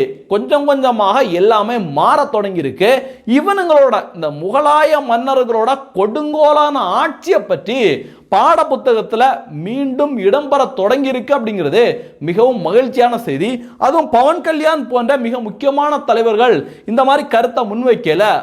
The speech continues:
மக்கள் மத்தியில வெகுவாக அது போய் சேரும் அப்படிங்கிறதுல எந்தவித மாற்று கருத்தும் கிடையாது. அடுத்து பாருங்க, தி மு க எம் எல் ஏ கிட்ட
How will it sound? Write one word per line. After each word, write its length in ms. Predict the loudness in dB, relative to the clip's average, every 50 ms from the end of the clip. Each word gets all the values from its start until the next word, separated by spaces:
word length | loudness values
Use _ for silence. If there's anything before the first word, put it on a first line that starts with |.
| -6 -10
மக்கள் 460 | -4 -4 -4 -4 -4 -6 -6 -4 -2
மத்தியில 560 | -2 -2 -2 0 2 4 4 4 2 0 -6
வெகுவாக 560 | -6 -4 -4 -4 -4 0 0 2 2 2 2 0
அது 200 | 0 0 -2 -4
போய் 300 | -4 0 0 0 0 0
சேரும் 340 | 0 2 2 4 4 2
அப்படிங்கிறதுல 520 | 0 -2 -6 -6 -6 -4 0 0 0 0 -2 -6 -14 -20 -20 _
எந்தவித 500 | -2 0 0 2 2 2 2 4 4 2
மாற்று 360 | 2 2 0 0 0 -2 -4 -2
கருத்தும் 340 | 0 0 0 0 -4 -6
கிடையாது. 680 | -6 -4 -4 -4 -4 0 2 2 2 2 0 -6 -14 -10 -2
அடுத்து 300 | 0 0 0 0 -2 -2
பாருங்க, 360 | 0 2 2 2 2 0 0 0 2 2 2 0 0 -2 -6 -8 -8
தி 160 | -6 -6 -6
மு 200 | -2 -4 -4 -2
க 140 | 0 0 0
எம் 280 | 0 0 -2 -2 -4
எல் 120 | -4 -2 -2
ஏ 80 | -2
கிட்ட 240 | -2 -4 -4 -2 0